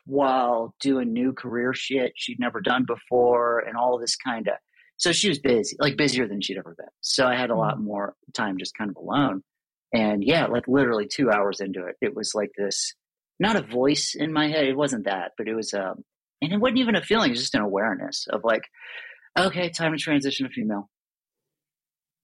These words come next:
Speaker 1: That was it.
Speaker 2: Wow.
Speaker 1: Just like, "Shit."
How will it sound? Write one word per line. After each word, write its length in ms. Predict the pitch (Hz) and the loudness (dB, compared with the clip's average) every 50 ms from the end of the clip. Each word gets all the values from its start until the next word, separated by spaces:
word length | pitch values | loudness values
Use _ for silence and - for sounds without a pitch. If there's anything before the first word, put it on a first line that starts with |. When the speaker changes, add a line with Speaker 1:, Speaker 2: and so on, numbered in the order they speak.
| _ _ _ _ - | _ _ _ _ 0
Speaker 1:
That 120 | 139 131 | 2 2
was 140 | 127 120 - | 2 2 0
it. 80 | 98 85 | -2 -2
Speaker 2:
Wow. 240 | 143 156 196 196 156 | -2 -4 -4 -2 -2
Speaker 1:
Just 180 | 135 123 - | -2 -2 -2
like, 200 | - 104 98 - _ - | -2 -2 -2 -4 _ -8
"Shit." 840 | - - - - - - - - - - - - - - - - | -6 -4 -4 -4 -4 -4 -4 -4 -4 -4 -4 -4 -4 -6 -8 -16